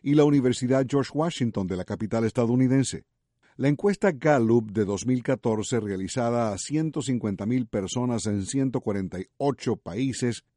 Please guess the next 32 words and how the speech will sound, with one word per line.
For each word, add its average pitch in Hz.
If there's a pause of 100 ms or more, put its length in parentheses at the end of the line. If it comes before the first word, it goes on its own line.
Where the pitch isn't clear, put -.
pidió 139
al 135
público 190
responder 127
acerca 117
de 101
los 95
riesgos, 139
la 104
inflación 160
y 170
el 160
interés 131
compuesto. 104 (600)
Los 139
encuestados 165
en 165
los 123
países 120
escandinavos 151 (220)
fueron 143
los 120
mejores 131
del 104
mundo, 175
con 131
cerca 113
de 98
siete 151
de 95
diez 107
personas 98